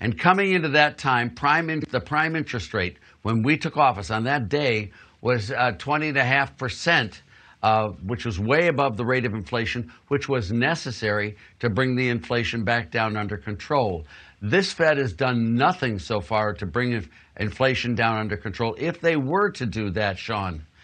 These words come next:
they would have to raise the ten-year bond yield to maybe something like, oh, fourteen, fifteen percent to be able to have a real interest rate there, which has caused people to economize on their money balances. As it is now, they've been printing money galore,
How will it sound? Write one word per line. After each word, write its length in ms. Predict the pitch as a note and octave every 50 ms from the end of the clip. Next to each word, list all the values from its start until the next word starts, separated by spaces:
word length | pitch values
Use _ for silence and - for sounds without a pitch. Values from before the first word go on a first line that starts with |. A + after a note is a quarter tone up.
| - - - - _
they 120 | - C3+ E3
would 160 | F3+ F3 E3
have 200 | E3 D#3 - -
to 100 | D3 C#3
raise 340 | C3 C#3+ C#3+ D3 D3 C3 F#2+
the 120 | A#2+ A#2
ten-year 420 | - - D#3 D3+ D3+ D3 C#3 C#3
bond 400 | C3 G2+ A2 C3 C3 C3+ C#3 B2
yield 240 | A#2 C3 C3+ C3 A#2 -
to 80 | C3
maybe 280 | A#2+ C3 C3+ C3 C3 B2+
something 380 | - - D3 C#3 - C#3+ C#3
like, 340 | C3+ C3 C3+ C3 A#2 - - - - - - - - -
oh, 220 | - C#3 C#3 C3
fourteen, 680 | G2 - - - - C#3+ D3 D3 D3 - - D3+ D3+ C#3
fifteen 560 | - - D#3 D#3 - - - D3+ D3+ D3+ C#3+
percent 680 | C#3 - C#3+ C3+ - - - E3 G3+ G3+ E3 - - - _ - - - - _ -
to 80 | -
be 240 | C3 B2 D3+ D3+ D#3
able 160 | D#3 B2 C#3+
to 80 | C#3+ C#3+
have 160 | C#3 C#3+ C3
a 100 | B2+ B2+
real 400 | B2 A#2+ D3 F#3 A3+ A#3 G#3 E3+
interest 440 | D#3 C#3+ B2+ - C#3 B2+ - - -
rate 240 | C3+ B2+ B2+ B2+ -
there, 160 | C3 C3+ C3+
which 260 | C3+ B2+ A2 A2 F#2
has 140 | - G2 -
caused 420 | - - F3+ F#3 F3+ E3+ C3 -
people 240 | - D3 C#3 C3 C3
to 120 | B2+ C3
economize 720 | B2 F#2+ - A#2+ C3 C#3+ C#3+ C#3 C3 C3 B2+ B2+ B2+ G2
on 60 | B2+ B2
their 120 | B2 A#2+
money 220 | A#2+ B2 B2+ C3
balances. 560 | C3+ G#2+ D3 F3 G#3 B3+ G3+ A2+ G#2+ A2+ F#2 - - - - - - - -
As 260 | - C#3+ D#3 C#3+ C3
it 80 | D3 C#3
is 240 | D3+ D3 C#3 G2+
now, 280 | A#2+ D3 E3 F#3+ G3+ F#3
they've 220 | D3 C#3 C3+ G#2
been 180 | F2+ A#2 A2 A2
printing 380 | - - D#3+ F3 E3+ E3 C#3 B2+
money 280 | B2 B2+ B2+ B2 A#2
galore, 560 | F#2 F#2+ G#2+ G#2+ A2 A2+ B2 C#3 D#3 E3+ F#3